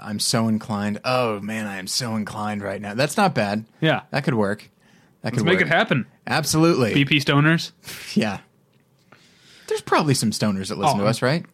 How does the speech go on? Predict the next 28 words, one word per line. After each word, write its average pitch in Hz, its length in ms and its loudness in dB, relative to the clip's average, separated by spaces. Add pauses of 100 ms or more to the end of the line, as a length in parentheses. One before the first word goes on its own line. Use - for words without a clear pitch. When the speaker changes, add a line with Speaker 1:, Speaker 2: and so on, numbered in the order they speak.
Speaker 2:
certain 180 380 2
there 98 140 -6
are. - 200 -12 (1120)
Speaker 1:
How 277 100 -6
do 381 60 0
you 311 80 0
feel 156 180 4
about 101 240 0
that? 80 220 -6 (520)
Speaker 2:
I 151 60 2
have 156 140 -2
no 151 140 2
problem 139 240 0
with 135 100 -2
that 127 120 0
whatsoever. 123 460 -2 (120)
Speaker 1:
I'm 202 140 6
intrigued 214 480 2
to 151 80 -2
know 127 240 4
what 113 460 2 (160)
our 123 420 4 (1000)
blathering 117 680 4
on 107 320 4
sounds 127 540 2
like 104 340 0
through 107 300 2
a, 98 240 0